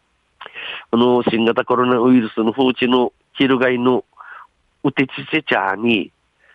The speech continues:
緊急事態宣言が明けたる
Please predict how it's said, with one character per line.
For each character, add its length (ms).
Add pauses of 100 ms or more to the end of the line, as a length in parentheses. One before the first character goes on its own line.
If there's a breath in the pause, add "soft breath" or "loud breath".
(240 soft breath)
緊 240
急 260
事 140
態 300
宣 180
言 240
が 220
明 220
け 20
た 160
る 220